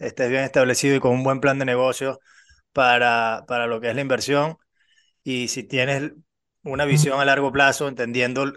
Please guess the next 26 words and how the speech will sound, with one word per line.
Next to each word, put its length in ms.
que 280
es 60
una 160
inversión 480
y 40
que 100
existen 420
riesgos, 460
pues 400
puedes 300
invertir 380
hoy, 140
comprar 380
en 120
la, 160
en 140
la 120
parte 420
más 280
alta 340
del 120
mercado, 560
puede 280
ser, 360
nadie 300
sabe 360